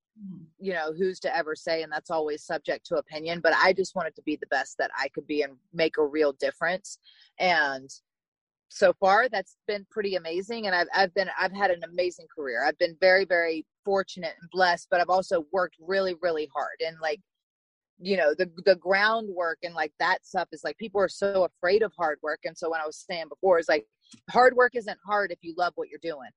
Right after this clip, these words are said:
Speaker 2: Like, hard work is actually easy if you love it. Like, it's just 'cause you love it, you know? And so I appreciated all that stuff. But then as I was, I've always been a writer.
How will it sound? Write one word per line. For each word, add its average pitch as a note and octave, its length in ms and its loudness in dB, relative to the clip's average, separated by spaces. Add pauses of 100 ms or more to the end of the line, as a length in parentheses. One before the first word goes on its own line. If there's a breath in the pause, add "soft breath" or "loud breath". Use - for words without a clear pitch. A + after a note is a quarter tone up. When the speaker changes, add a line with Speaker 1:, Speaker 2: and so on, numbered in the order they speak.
(420)
Speaker 2:
Like, F3+ 160 2
hard G#3+ 300 4
work G#3 220 -2
is E3+ 80 -14
actually F#3+ 500 -2
easy F#3 380 -6
if D#3+ 160 -6
you E3 120 -6
love E3 280 6
it. A#2+ 200 -10
Like, E3+ 220 0
it's - 240 -6
just - 320 -10
'cause F3+ 180 0
you D#3+ 160 -8 (260)
love E3+ 340 4
it, - 160 -14
you F3 160 -4
know? D3+ 320 2
And D3+ 100 -6
so F3 400 4 (380 soft breath)
I F#3+ 180 2
appreciated G3+ 560 -8 (100)
all D#3 180 -2
that F#3 180 -6
stuff. F3+ 300 -8
But F#3 140 -8
then G#3 160 -6
as F#3+ 200 -4
I F3 100 -2
was, E3+ 280 -4 (100)
I've G#3+ 200 2
always G3+ 300 2
been E3+ 140 -8
a D3 100 -12
writer. C#3 400 -8